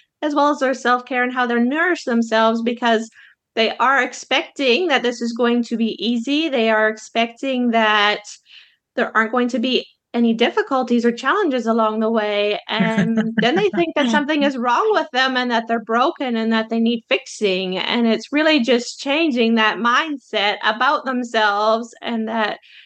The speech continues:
Speaker 1: to love themselves no matter what through anything that they're going through.
Speaker 2: You help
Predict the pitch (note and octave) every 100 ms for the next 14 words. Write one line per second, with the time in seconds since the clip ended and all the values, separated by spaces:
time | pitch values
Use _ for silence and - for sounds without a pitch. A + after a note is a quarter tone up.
0 | _ _ _ _ - C#4 B3+ C4+ B3 A#3+
1 | A#3 A#3 A3+ A3+ A3 A3 G#3+ G#3 G#3 A3
2 | - - A3+ G#3 - A3+ A3+ C#4 A3+ G3
3 | F#3+ D3+ F#3+ F#3 F3+ E3 E3+ F3+ F#3 E3
4 | D3+ F#3 _ _ _ A#3 A3+ B3 B3+ B3+
5 | B3+ B3+ B3 - G#3 G#3+ G#3 G#3+